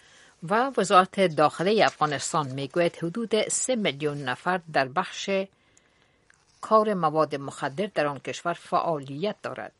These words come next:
معین مبارزه با مواد مخدر وزارت داخله گفت از آغاز سال جاری هجری شمسی تا حال پلیس بیش از یک هزار و نهصد و پنجاه عملیات را برای بازداشت قاچاقچیان مواد مخدر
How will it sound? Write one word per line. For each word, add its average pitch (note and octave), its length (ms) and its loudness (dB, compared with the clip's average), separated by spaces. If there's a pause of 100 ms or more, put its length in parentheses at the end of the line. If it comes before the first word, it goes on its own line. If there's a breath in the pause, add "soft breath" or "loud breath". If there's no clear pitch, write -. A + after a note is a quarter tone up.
(500 loud breath)
معین B3 460 -2
مبارزه E3+ 540 2
با E3+ 180 0
مواد C#3+ 380 -2
مخدر D3+ 640 -4
وزارت D3 320 -2
داخله C#3+ 480 -4
گفت F#3 440 -4
از E3 160 -2
آغاز G#3+ 400 0
سال F3 360 0
جاری D3 500 -4
هجری C#3 240 -8
شمسی F3 580 -6
تا D#3 160 0
حال F#3 360 -2
پلیس E3+ 400 -4
بیش F3+ 340 -4
از G3 200 -2 (400 loud breath)
یک D#3+ 200 2
هزار F#3+ 340 -4
و A3 80 0
نهصد F3+ 380 -4
و D3+ 140 -2
پنجاه E3+ 540 -4
عملیات E3+ 640 -4
را F3+ 160 0
برای F#3 340 -2
بازداشت D#3 640 -2
قاچاقچیان D#3 760 -4
مواد C#3 380 -6
مخدر B2+ 600 -4